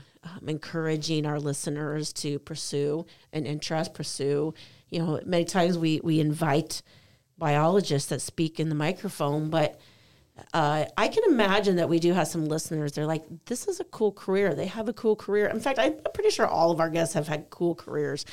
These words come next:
And we appreciate that little plug-in to encourage that they follow, uh, their dream and, and to, to pursue,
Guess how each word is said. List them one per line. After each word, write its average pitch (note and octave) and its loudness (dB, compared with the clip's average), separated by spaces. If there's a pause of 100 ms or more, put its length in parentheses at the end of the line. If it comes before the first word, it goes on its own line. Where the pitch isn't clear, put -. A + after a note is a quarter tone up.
(320)
And F#3+ 0
we - -2
appreciate G3 0
that E3+ 0
little F3 -2
plug-in F3 -4
to E3 -2
encourage D#3+ -6 (480)
that E3+ -10
they F3 -2
follow, F3 0
uh, D#3+ -2
their D#3 -2
dream E3 -4
and, D#3+ -6
and D#3+ -8
to, D#3+ -4 (460)
to - -10
pursue, F#3 -4